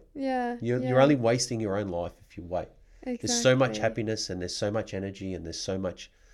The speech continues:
Speaker 2: positivity out there in the universe.
Speaker 1: Mm-hmm.
Speaker 2: Don't let somebody else get it. Go and you get it.
Speaker 1: Yeah.
Speaker 2: You own it. You should.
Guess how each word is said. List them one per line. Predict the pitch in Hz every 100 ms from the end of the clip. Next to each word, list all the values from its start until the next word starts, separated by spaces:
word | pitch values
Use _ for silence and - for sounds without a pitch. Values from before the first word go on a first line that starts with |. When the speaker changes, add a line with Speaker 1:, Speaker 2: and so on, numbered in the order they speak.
| - _ - -
Speaker 2:
positivity | - 110 113 101 117 104 101 95
out | 98 -
there | 101
in | 98
the | 92
universe. | 92 92 92 101 160 160 -
Speaker 1:
Mm-hmm. | 240 240 233 233 233 233 _ _ _ - - -
Speaker 2:
Don't | 117 143
let | 160
somebody | - 175 170 143
else | 147 -
get | 104
it. | - -
Go | 110 135
and | 131
you | 127 143
get | 110
it. | 85 - - -
Speaker 1:
Yeah. | 247 240
Speaker 2:
You | 139
own | 120 147
it. | 87 - _ 123
You | 107 104
should. | 151 135